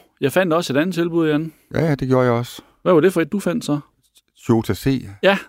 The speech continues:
Speaker 1: den fandt jeg
Speaker 2: Åh,
Speaker 1: nemlig også.
Speaker 2: ja.
Speaker 1: Og den har jeg her. Et, øh, et screendump fra i, fra i går. Hvis jeg lige kan rode rundt i min telefon her. Det var her. Øhm, den nye Toyota C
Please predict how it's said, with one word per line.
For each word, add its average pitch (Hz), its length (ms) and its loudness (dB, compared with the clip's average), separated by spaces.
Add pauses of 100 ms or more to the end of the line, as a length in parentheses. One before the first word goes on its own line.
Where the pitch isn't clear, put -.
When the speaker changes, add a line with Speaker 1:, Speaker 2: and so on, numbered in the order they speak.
(160)
Speaker 1:
den 185 120 -6
fandt 165 220 -4
jeg 147 120 2
Speaker 2:
Åh, 147 60 4
Speaker 1:
nemlig 147 160 0
også. 135 280 -4
Speaker 2:
ja. 113 140 0 (540)
Speaker 1:
Og 139 60 -2
den 190 100 -2
har 175 220 -2
jeg 113 160 0
her. 120 200 0 (380)
Et, 107 200 -6
øh, 101 280 -2
et 104 120 -8
screendump 107 600 0
fra - 380 -14
i, 101 260 -6 (340)
fra 107 100 -4
i 98 80 -4
går. 156 400 -2 (460)
Hvis 107 80 -12
jeg 107 80 0
lige 113 100 -2
kan 110 120 -4
rode 98 260 -2
rundt 110 200 -2
i 95 40 -8
min 95 140 -6
telefon 104 440 -8
her. 95 220 -8 (420)
Det 156 80 0
var 143 80 2
her. 170 160 0 (1400)
Øhm, 107 540 -2
den 131 160 2
nye 214 140 4
Toyota 170 360 2
C - 60 -4